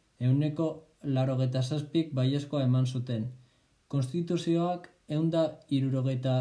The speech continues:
bederatzi artikulu ditu. Monarkia parlamenta-, parlamentaria eta zuzenbideko estatu sozial eta demokratikoa, demokratikoa definitz-, definitzen du bere burua, akonfesionala.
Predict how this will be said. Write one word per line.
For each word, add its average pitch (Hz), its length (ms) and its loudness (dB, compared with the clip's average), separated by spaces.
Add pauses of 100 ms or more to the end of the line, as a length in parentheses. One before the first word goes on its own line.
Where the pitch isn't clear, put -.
bederatzi 151 540 2 (340)
artikulu 139 600 2
ditu. 117 280 0 (460)
Monarkia 131 560 2
parlamenta-, 139 600 0 (140)
parlamentaria 131 720 2
eta 139 160 -2
zuzenbideko 156 920 0 (180)
estatu 151 480 -2
sozial 143 480 0
eta 131 180 0
demokratikoa, 151 920 -2 (480)
demokratikoa 151 880 0 (120)
definitz-, 147 680 -2
definitzen 147 640 -2
du 160 140 2
bere 127 220 0
burua, 120 400 -2 (380)
akonfesionala. 131 960 2